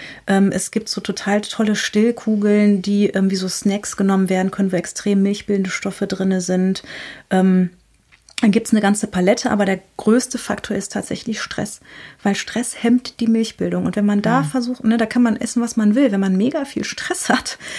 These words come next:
Speaker 1: dann kann das sein, dass einen das hemmt. Deswegen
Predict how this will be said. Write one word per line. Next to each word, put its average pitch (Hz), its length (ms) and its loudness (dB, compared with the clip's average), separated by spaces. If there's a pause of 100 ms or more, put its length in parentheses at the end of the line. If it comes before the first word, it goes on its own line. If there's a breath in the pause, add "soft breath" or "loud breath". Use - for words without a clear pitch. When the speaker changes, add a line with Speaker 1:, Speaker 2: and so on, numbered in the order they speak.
(280 loud breath)
Speaker 1:
dann 220 400 4
kann 247 180 0
das 254 160 2
sein, 208 180 0
dass 220 160 -4
einen 220 200 2
das 208 240 -6
hemmt. 170 400 -4 (360)
Deswegen 214 520 2